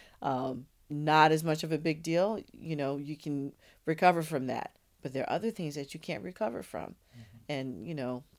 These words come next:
Speaker 1: that's it. And so, you know, it would be, and I, and I also feel that there's some level of embarrassment, right?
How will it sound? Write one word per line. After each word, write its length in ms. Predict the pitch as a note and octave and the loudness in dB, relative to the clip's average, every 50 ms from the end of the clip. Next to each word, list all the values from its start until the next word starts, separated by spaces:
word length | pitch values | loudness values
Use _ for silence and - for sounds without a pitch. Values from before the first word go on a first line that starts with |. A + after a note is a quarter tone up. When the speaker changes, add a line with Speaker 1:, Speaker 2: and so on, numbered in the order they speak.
| _ _ _ _ | _ _ _ _
Speaker 1:
that's 280 | - C#3+ C#3+ - - - | -8 -8 -6 -6 -4 -2
it. 380 | G3+ F#3+ - - _ - - - _ _ _ - _ _ _ - | -2 -2 -2 -4 _ -14 -18 -18 _ _ _ -20 _ _ _ 0
And 180 | D3 D3 D3+ | 0 0 0
so, 520 | - - - D3+ C#3 C3+ C3 C3 B2+ A#2 - _ _ _ _ _ _ _ - | 0 0 2 2 4 4 4 2 0 -2 -4 _ _ _ _ _ _ _ -8
you 120 | F3+ F3 | -2 0
know, 60 | D#3 | 2
it 160 | - C3 D#3+ D#3+ | 2 2 2 2
would 260 | D#3+ F3 E3+ E3 D#3+ | 2 2 0 0 -2
be, 400 | F3+ F3 E3 D3 D3 C#3+ - - - | -2 0 0 2 0 0 -2 -2 0
and 140 | F3 F3+ F#3+ | 0 2 4
I, 180 | F#3 F3 - - _ _ - | 4 2 0 -2 _ _ 0
and 140 | F#3+ F#3+ F#3+ | 2 2 4
I 140 | F#3 F#3+ - | 2 2 2
also 500 | - B3 D#4 F4+ F#4+ E4+ - - F#3 E3 | 2 2 2 2 0 -2 0 0 0 0
feel 300 | E3 - - - F#3+ E3+ E3 | 0 -2 -4 -4 -2 0 0
that 200 | D3 C3+ C#3 - | 0 0 0 0
there's 500 | D#3+ D#3+ D3+ C#3+ D3 D3+ D3+ - - - _ _ _ _ _ _ _ _ _ _ _ _ - | 2 2 2 4 2 0 -2 -4 -8 -10 _ _ _ _ _ _ _ _ _ _ _ _ -8
some 280 | - - B3 C4+ C4+ | -6 -4 -2 0 0
level 320 | B3 G#3+ G3+ G3+ G#3 G#3+ A3 | 2 2 2 2 2 0 0
of 120 | G#3+ G#3+ | 0 -2
embarrassment, 800 | A3+ A3 G#3+ A3+ A#3 C4 D#4+ D#4 B3+ - - - C3+ B2+ - - _ _ - - - - - - - _ _ _ _ _ | -2 -4 -4 -4 -4 -4 -2 -4 -4 -4 -6 -8 -8 -10 -10 -12 _ _ -20 -20 -20 -20 -20 -20 -20 _ _ _ _ _
right? 280 | F3+ F#3+ G#3+ C4 C#4+ - | -2 -2 -2 -2 -4 -8